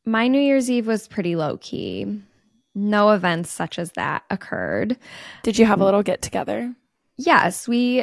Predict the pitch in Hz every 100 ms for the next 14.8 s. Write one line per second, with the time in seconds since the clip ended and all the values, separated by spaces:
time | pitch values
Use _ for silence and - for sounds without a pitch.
0 | - 220 214 214 208 190 185 196 180 175
1 | 170 - 208 226 233 - 233 214 208 220
2 | 220 220 220 220 202 202 208 208 214 226
3 | 226 185 - 190 185 190 190 190 196 190
4 | 196 180 180 180 180 185 208 196 202 -
5 | 233 220 - 185 180 175 - 180 175 175
6 | 170 185 185 247 214 170 180 - 165 160
7 | - 156 156 180 - - - _ - 403
8 | 415 392 302 330 349 339 339 302 - 277
9 | 214 - 196 - - 269 349 349 381 370
10 | 208 190 180 196 180 165 165 165 165 170
11 | 175 - - - 185 190 196 220 220 214
12 | 233 233 233 254 254 214 - 156 - 160
13 | 160 165 165 151 135 131 151 165 165 175
14 | - - 208 196 208 214 226